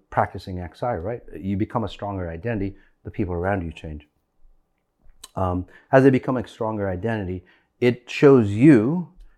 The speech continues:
it's like, "Wow, they're actually a real cat." The way, say, God intended what a cat to be, right? Uh, and then what happens is like, "Well, if that's a real cat and they're observing being a real cat, that allows me to go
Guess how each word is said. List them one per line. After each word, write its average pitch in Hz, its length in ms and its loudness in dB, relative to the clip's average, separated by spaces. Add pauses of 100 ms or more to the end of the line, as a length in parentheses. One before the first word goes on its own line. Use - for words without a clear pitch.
it's - 100 -20
like, 117 160 0
"Wow, 156 320 0 (220)
they're 156 180 6
actually 127 320 -2
a 123 40 -2
real 160 840 -6
cat." - 320 -12 (1000)
The 113 100 0
way, 113 300 2
say, 107 180 -8
God 95 320 -6
intended 107 500 -6 (340)
what 92 180 -8
a 85 60 -10
cat - 280 -16
to 104 60 -14
be, 143 240 -10 (220)
right? 202 140 -8 (500)
Uh, 98 260 -4
and 107 140 -6
then 104 140 -8
what 101 140 -12
happens 110 340 -12
is 98 120 -18
like, 95 220 -10
"Well, 92 120 -12
if 117 120 -16
that's 214 240 -16
a 170 60 -8
real 101 240 -8
cat - 500 -12 (560)
and 104 160 -2
they're 117 160 2
observing 98 760 -6
being 95 200 -12
a 85 60 -14
real 87 260 -10
cat, 104 400 -10 (220)
that - 140 -8
allows 113 400 -6
me 117 180 -4
to 113 140 -12
go 98 340 -2